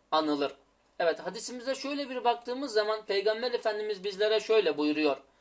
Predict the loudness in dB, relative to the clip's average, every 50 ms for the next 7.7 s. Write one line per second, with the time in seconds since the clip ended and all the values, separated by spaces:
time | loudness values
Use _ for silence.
0 | _ _ _ _ _ _ _ _ _ _ _ _ -12 -8 -6 -4 -2 -2 -2 -4
1 | -4 -2 4 8 10 10 10 10 6 2 0 -2 -2 -2 0 2 2 2 2 0
2 | -4 -6 -2 2 4 4 6 6 6 6 6 4 2 2 2 2 0 -4 -8 -6
3 | -6 -6 -6 -4 -2 -2 -2 0 -2 -4 -4 -4 -2 -2 -2 0 0 0 0 0
4 | -2 -2 0 0 0 0 -2 -2 -2 -4 -4 -4 -6 -8 _ _ _ _ _ _
5 | -4 -4 -2 -2 -2 -2 -4 -4 -4 -6 0 6 10 10 12 10 10 6 4 6
6 | 6 6 6 4 0 -2 -4 -6 -8 -6 -2 0 0 0 -2 -4 -8 _ 0 2
7 | 2 2 2 4 4 6 6 4 4 4 4 4 4